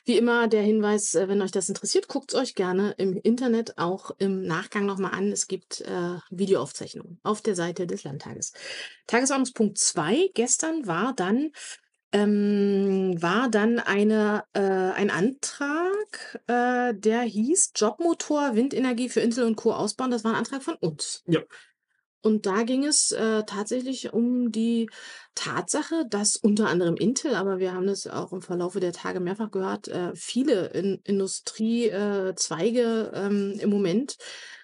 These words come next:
Speaker 1: sehr danach suchen, wo können sie grüne Energie herbekommen, dann nach Sachsen-Anhalt kommen und dass wir uns dann auch ein bisschen strecken müssen, um da den Bedarf zu befriedigen.
Speaker 2: Ja, da müssen wir einiges tun, tatsächlich, um die Energiewende umzusetzen. Der Antrag versuchte, das ein bisschen auf den Weg zu bringen,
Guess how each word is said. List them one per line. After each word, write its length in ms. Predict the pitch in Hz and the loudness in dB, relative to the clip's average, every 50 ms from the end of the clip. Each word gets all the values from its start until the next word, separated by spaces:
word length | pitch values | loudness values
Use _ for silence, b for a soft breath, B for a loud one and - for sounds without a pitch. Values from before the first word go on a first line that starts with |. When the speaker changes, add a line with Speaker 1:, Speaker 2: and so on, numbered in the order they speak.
| B B B B _ _ _ _ _ _ | B B B B _ _ _ _ _ _
Speaker 1:
sehr 380 | _ 202 175 185 208 233 285 320 | _ 0 2 4 4 4 2 2
danach 280 | 277 262 247 240 233 220 | 2 2 2 2 2 2
suchen, 440 | 208 214 262 269 - 302 269 240 | 2 0 0 0 0 0 0 0
wo 160 | 214 226 254 247 | 0 -2 -4 -2
können 260 | - - 233 240 247 | 0 0 2 2 2
sie 120 | 226 233 | 2 0
grüne 360 | 220 208 202 233 247 247 233 | 0 0 2 2 2 2 2
Energie 520 | 151 196 214 208 190 190 226 285 330 320 277 | 2 2 2 2 2 0 2 2 2 2 0
herbekommen, 520 | 262 262 254 247 302 - - 302 302 294 | 0 -2 -2 -4 -4 -4 -4 -2 -2 0
dann 140 | 233 226 233 | 2 2 2
nach 140 | 240 240 233 | 2 0 -2
Sachsen-Anhalt 440 | - 214 208 - 190 214 254 269 - | -4 -4 -4 -2 -2 -2 -2 -2 -6
kommen 240 | - 277 269 262 | -6 -6 -4 -2
und 220 | - 220 220 208 - _ _ _ | 0 0 -2 -2 -4 _ _ _
dass 200 | - 226 214 - | -6 -6 -4 -2
wir 60 | 226 | -4
uns 120 | 240 233 | -4 -2
dann 100 | 233 226 | -2 0
auch 40 | 220 | 0
ein 60 | 220 | 0
bisschen 180 | 220 214 254 247 | 0 0 -2 -4
strecken 320 | - - - - - 165 | -6 -6 -8 -6 -4 -2
müssen, 260 | 151 135 - - 151 | -4 -2 -4 -6 -8
um 180 | 190 - 196 190 | -4 -2 -2 0
da 320 | 190 185 185 185 180 175 - _ _ - | 0 0 -2 -2 -4 -6 -10 _ _ -2
den 160 | 208 196 202 | 0 2 2
Bedarf 340 | 202 185 185 160 143 - - | 2 0 0 -2 -2 -4 -6
zu 120 | - 185 | -6 -6
befriedigen. 420 | 180 160 - 185 165 160 156 151 - b b b b _ _ _ | -6 -4 -4 -4 -4 -4 -6 -10 -12 b b b b _ _ _
Speaker 2:
Ja, 240 | - 214 156 113 - - _ | 0 0 0 0 -2 -6 _
da 160 | - 113 107 | -6 -4 -2
müssen 420 | 120 123 123 123 120 - 143 135 | 0 0 0 0 0 2 2 2
wir 160 | 123 131 123 - | 2 0 -2 -2
einiges 380 | - 120 123 131 123 123 - - | -2 -2 0 0 0 0 -2 -2
tun, 220 | - 151 143 113 | 0 0 0 0
tatsächlich, 460 | 104 107 104 - 120 110 - 123 - 139 | 0 -4 -4 -2 -2 -2 -2 -4 -2 -2
um 100 | 131 120 | 0 2
die 80 | 120 - | 2 2
Energiewende 540 | - 123 113 110 117 131 127 123 117 127 | 2 2 2 2 2 2 2 2 4 4
umzusetzen. 760 | 170 196 196 170 - 143 120 120 104 - - 165 160 147 131 - _ _ _ | 4 4 4 2 2 4 4 4 2 4 4 4 4 4 2 -2 _ _ _
Der 240 | - 127 117 120 - | -2 0 0 0 -2
Antrag 340 | - 127 123 - 131 123 - | -2 -2 0 0 0 0 0
versuchte, 320 | - 120 - - - - | 0 -2 -2 -2 -4 -2
das 140 | 123 135 - | -2 0 0
ein 60 | 127 120 | -2 -2
bisschen 180 | 123 - 139 | 0 2 2
auf 80 | 117 117 | 2 2
den 80 | 117 113 | 2 0
Weg 120 | 131 131 | 0 2
zu 120 | - 156 139 | 2 0 2
bringen, 280 | 127 135 135 139 135 | 4 4 4 4 0